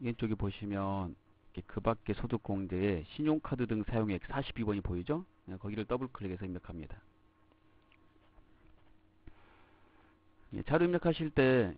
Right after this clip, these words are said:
이 칸을 잘 보고 넣어야 되는데요. 이천십육 년 신용카드 등 사용액이라고 돼 있죠? 예, 이 부분에다가 넣으시는 거고, 이렇게 넣으실 때 이 신용카드는 신용카드 란에다 넣어주는 건데요.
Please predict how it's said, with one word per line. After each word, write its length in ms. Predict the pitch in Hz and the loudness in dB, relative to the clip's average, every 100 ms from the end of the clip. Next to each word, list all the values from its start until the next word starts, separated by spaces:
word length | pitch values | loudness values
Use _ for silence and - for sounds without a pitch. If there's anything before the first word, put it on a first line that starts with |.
| - | -4
이 440 | 123 120 117 110 - | 0 0 0 -2 -2
칸을 240 | 185 185 | -2 0
잘 160 | - 123 | 0 0
보고 200 | 139 139 | 2 6
넣어야 180 | 117 | 4
되는데요. 760 | 101 101 104 98 87 92 151 190 - _ _ _ _ _ - - - - - | 4 0 0 0 0 0 -2 -4 -12 _ _ _ _ _ -20 -20 -20 -20 -10
이천십육 600 | - 147 170 160 160 156 | -6 0 2 2 2 2
년 240 | 151 143 131 | 4 4 2
신용카드 580 | - 160 160 156 143 139 | 2 2 2 2 2 2
등 280 | 135 131 | 2 2
사용액이라고 460 | 123 151 139 123 107 | 0 0 0 2 0
돼 120 | 101 92 | 0 -4
있죠? 340 | - 151 180 - | -2 -2 -2 -4
예, 300 | 92 82 71 - - | -4 -4 -6 -14 -6
이 120 | 135 | -4
부분에다가 580 | 156 151 147 127 107 98 | -2 0 0 0 0 0
넣으시는 400 | 98 107 104 101 | -2 -4 -6 -6
거고, 520 | 92 92 90 117 180 - - - - - - | -6 -6 -4 -4 -4 -8 -20 -20 -20 -14 -8
이렇게 180 | 117 | -2
넣으실 280 | 143 - 135 | -2 -2 -6
때 520 | 123 123 117 98 82 - - _ | 2 4 4 4 0 -6 -14 _
이 140 | 113 120 - | -6 -6 -4
신용카드는 840 | 170 180 175 156 135 123 123 127 123 | -4 -2 -2 0 0 0 0 -2 -2
신용카드 400 | 175 190 - 175 | -4 -4 -2 0
란에다 380 | 147 113 107 101 | 2 2 0 0
넣어주는 400 | 101 101 104 101 | 0 -2 -4 -4
건데요. 520 | 98 92 107 160 - | -6 -4 -2 0 -2